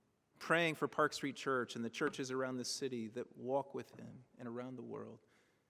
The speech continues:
This is his ongoing high priestly ministry, is to be in prayer for us. And Jesus does good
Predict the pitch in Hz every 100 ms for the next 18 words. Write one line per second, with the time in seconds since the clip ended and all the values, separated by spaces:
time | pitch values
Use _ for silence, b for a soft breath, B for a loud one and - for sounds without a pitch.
0 | b _ _ - 156 160 147 151 151 151
1 | 151 151 131 151 147 - 160 - 135 127
2 | 151 143 127 113 107 123 139 143 127 B
3 | B - 131 - 147 151 143 120 113 101
4 | 98 107 - - - _ _ _ _ _
5 | _ _ _ _ _ _ _ _ _ _
6 | 147 139 190 185 190 165 - - - -
7 | _ _ _ _ _ _ _ _ _ -
8 | 151 117 127 151 104